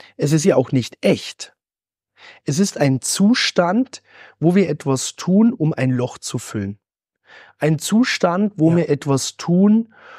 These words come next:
Speaker 1: um etwas, ja, zu bekommen, was wir aber eigentlich wären, wenn wir es leben würden.
Speaker 2: Ja.
Speaker 1: Und in Harmonie uns diese Anteile auch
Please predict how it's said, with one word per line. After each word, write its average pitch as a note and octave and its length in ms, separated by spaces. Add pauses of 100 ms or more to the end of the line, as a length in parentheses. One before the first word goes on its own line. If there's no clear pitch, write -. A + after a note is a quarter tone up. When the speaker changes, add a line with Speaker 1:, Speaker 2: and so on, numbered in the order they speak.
(220)
Speaker 1:
um D#3+ 480 (440)
etwas, - 680 (160)
ja, C#3 260 (160)
zu - 180
bekommen, C#3 600 (200)
was D3+ 220
wir D3+ 60
aber C#3 160
eigentlich B2+ 640
wären, C3+ 500 (500)
wenn B2+ 160
wir A#2+ 80
es A2+ 120
leben A#2 300
würden. B2 280 (160)
Speaker 2:
Ja. B2+ 240 (200)
Speaker 1:
Und B2+ 160
in A2+ 140
Harmonie A#2 540 (500)
uns A#2 240
diese B2 260
Anteile A#2 480
auch G2+ 320